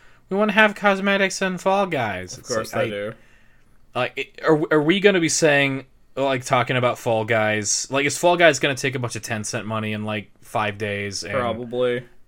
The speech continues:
Speaker 1: a-, and become
Speaker 2: Whenever
Speaker 1: this monolith like fa-, like Fortnite that
Speaker 2: Well,
Speaker 1: we
Speaker 2: we,
Speaker 1: just
Speaker 2: we can
Speaker 1: kinda
Speaker 2: talk about that when we talk about Marvel later, 'cause as a Verizon,
Speaker 1: <laughs>
Speaker 2: as a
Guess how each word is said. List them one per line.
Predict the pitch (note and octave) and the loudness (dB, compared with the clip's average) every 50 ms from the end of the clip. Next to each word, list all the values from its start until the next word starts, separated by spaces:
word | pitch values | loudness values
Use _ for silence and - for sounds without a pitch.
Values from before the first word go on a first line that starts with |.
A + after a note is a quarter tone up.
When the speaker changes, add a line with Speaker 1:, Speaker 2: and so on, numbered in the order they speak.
| _ _ - - | _ _ -2 -2
Speaker 1:
a-, | A#2+ - A#2+ | -2 0 0
and | A#2 A#2 G#2+ | -2 -2 0
become | A#2 A#2 A3 | -2 -2 0
Speaker 2:
Whenever | A3+ B2+ A#2 A2+ | 0 -2 -2 -2
Speaker 1:
this | A2 G#2 - | -2 -2 -2
monolith | A#2 G#2+ G#2 G#2 G#2 A2 A2 A2 G#2+ - - | -2 -2 -2 -2 0 -2 -2 -2 -2 -2 -2
like | A2+ G#2+ - | -2 -2 -2
fa-, | - - A2 A2 - | -2 -4 -4 -4 -4
like | G#2+ A2 A2 | -4 -6 -6
Fortnite | G2 - - A#2 G#2+ - A2 A2 G#2+ G#2+ G#2 - - | -6 -8 -10 -12 -10 -8 -6 -6 -6 -6 -8 -10 -8
that | A2 A2+ A2 | -8 -6 -2
Speaker 2:
Well, | D3 F3 | 0 0
Speaker 1:
we | E3+ | 0
Speaker 2:
we, | D#3+ E3 | 0 0
Speaker 1:
just | D#3+ C#3+ F3 | -2 -2 -2
Speaker 2:
we | F#3 E3 | -2 -2
can | A2+ G#2+ | -2 -2
Speaker 1:
kinda | G#2 G#2+ | 0 2
Speaker 2:
talk | G#2 E3+ E3+ E3+ E3+ | 2 2 0 0 -4
about | D#3+ C#3+ D#3+ D3+ D3 C#3+ D#3+ | -4 -4 -2 -2 -2 -2 0
that | D3 C#3 C3 | -2 -2 -2
when | C3 B2+ | -2 -6
we | B2 B2+ | -8 -8
talk | B2+ - D3 C3+ C3+ C#3 | -6 -4 -4 -4 -4 -4
about | C#3+ B2+ A#2+ A#2 A2+ | -6 -6 -6 -6 -4
Marvel | A2+ A#2 A#2+ B2+ B2 B2+ C3+ B2 A2+ | -2 0 0 0 0 -2 -4 -4 -2
later, | A#2 A2 A2 A2 A2 G#2+ A2 A2 | -2 -2 -2 -2 -4 -4 -6 -8
'cause | A2 - B2+ A#2 - - - - - A2 | -10 -12 -12 -12 -12 -12 -12 -8 -2 0
as | C3 C3+ C3 | 0 0 0
a | C3 C3 | -2 -4
Verizon, | C#3+ C#3+ C3+ B2+ C3 C#3+ D3 D3 D3 C#3+ C3+ B2+ B2 | -2 0 2 4 6 6 6 4 4 2 0 0 -2
Speaker 1:
<laughs> | C#3+ C#3+ C3+ B2 - C3+ C#3 C#3 C3 B2 | -2 -4 -4 -4 -4 -4 -4 -2 -2 0
Speaker 2:
as | B2 C#3 C3 | 2 2 2
a | B2+ | 2